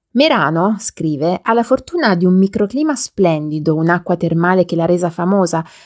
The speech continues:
di una proficua diversità culturale e una solida tradizione di alta borghesia che nei decenni ha sviluppato un gusto che ha pochi pari in tutto l'arco alpino, di qua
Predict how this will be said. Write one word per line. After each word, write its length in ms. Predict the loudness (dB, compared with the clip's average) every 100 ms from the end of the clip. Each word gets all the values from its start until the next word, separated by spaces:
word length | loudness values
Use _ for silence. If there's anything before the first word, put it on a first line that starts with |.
| _
di 100 | 2
una 160 | 2 2
proficua 560 | 2 0 0 0 0
diversità 580 | 2 2 0 -2 -2 -2
culturale 720 | -2 -4 -2 0 2 2 2
e 140 | 2 0
una 140 | 0
solida 400 | 0 0 0 0
tradizione 720 | 2 0 0 -4 -2 0 0
di 100 | 2
alta 260 | 0 0 -2
borghesia 600 | -2 0 0 -2 -2 -2
che 140 | 0
nei 180 | 0 0
decenni 640 | -2 -2 -6 -4 -4 -4 -8 _ _
ha 100 | -4
sviluppato 500 | 0 0 0 0 0
un 140 | 0 2
gusto 380 | 2 2 -2 0
che 120 | 0
ha 100 | -2
pochi 440 | 0 -2 0 -4
pari 320 | 0 2 2
in 80 | 0
tutto 260 | -2 -4 -2
l'arco 320 | -2 -2 -4
alpino, 480 | -6 -4 -4 -4 -4
di 160 | -6
qua 260 | -2 -2